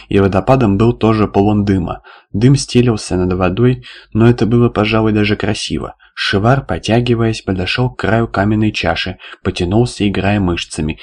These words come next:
и Ворон увидел, что на левом боку у него появился ещё один шрам, глубокий, неровный.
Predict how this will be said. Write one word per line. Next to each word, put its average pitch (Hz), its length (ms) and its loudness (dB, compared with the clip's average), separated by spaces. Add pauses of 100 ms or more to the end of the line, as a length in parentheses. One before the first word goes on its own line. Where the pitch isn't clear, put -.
(100)
и 92 80 0
Ворон 123 360 4
увидел, 123 420 -2 (180)
что - 100 -4
на 95 120 2
левом 98 320 0
боку 95 320 0
у 139 60 4
него 90 260 0
появился 98 560 -2
ещё 120 380 -2
один 107 260 0
шрам, 104 520 -2
глубокий, 98 720 0
неровный. 92 760 -2